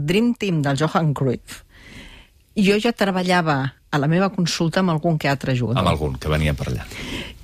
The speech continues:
Speaker 1: I bé, això va anar evolucionant, ells ho van anar comentant, van anar insistint amb el temps i finalment, doncs, ehm, vam acordar, doncs, que valia la pena. És a dir, en aquell moment era el,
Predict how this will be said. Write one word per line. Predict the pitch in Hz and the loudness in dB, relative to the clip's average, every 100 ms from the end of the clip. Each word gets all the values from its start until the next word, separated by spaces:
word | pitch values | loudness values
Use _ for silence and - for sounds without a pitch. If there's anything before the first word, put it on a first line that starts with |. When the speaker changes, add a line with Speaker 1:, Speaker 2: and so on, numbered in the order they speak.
| - 226 | 0 2
Speaker 1:
I | 208 196 190 190 | 4 2 2 2
bé, | 180 185 190 - | 2 0 -2 -10
això | 135 - | -6 -2
va | 160 | 0
anar | 165 165 165 | 2 4 4
evolucionant, | 160 170 151 185 202 220 220 | 2 0 0 0 2 2 2
ells | 190 165 | 0 -2
ho | 165 | 0
van | 165 | 0
anar | 160 | -2
comentant, | 151 165 175 170 196 196 202 | -2 0 2 2 2 2 0
van | 165 156 | 0 0
anar | 160 | 0
insistint | 160 165 - 185 - | 0 -2 -2 -2 0
amb | 160 147 143 | 2 2 2
el | 139 - | 0 0
temps | 190 196 196 214 240 - - | 0 2 0 0 -2 -4 -4
i | 190 | -4
finalment, | - 156 156 160 160 160 | -2 0 2 2 2 2
doncs, | 170 170 160 - - - - - | 2 2 0 -2 -6 -10 -8 0
ehm, | 156 143 139 131 135 131 180 | 2 4 2 2 2 0 2
vam | 151 143 139 143 139 - | 2 2 0 2 0 -2
acordar, | - - 139 131 139 | -4 0 0 2 2
doncs, | 147 180 - | 2 -2 -4
que | - 143 139 151 156 | 0 2 4 2 2
valia | 147 135 139 | 2 2 0
la | 143 | 0
pena. | 175 180 135 | 0 0 0
És | |
a | 143 | 0
dir, | 147 139 135 - - - | 0 0 -2 -8 -20 -2
en | 170 | -2
aquell | 190 208 | 2 2
moment | 208 226 226 | 2 2 2
era | 220 214 214 | 2 2 0
el, | 170 160 147 147 | 0 0 2 0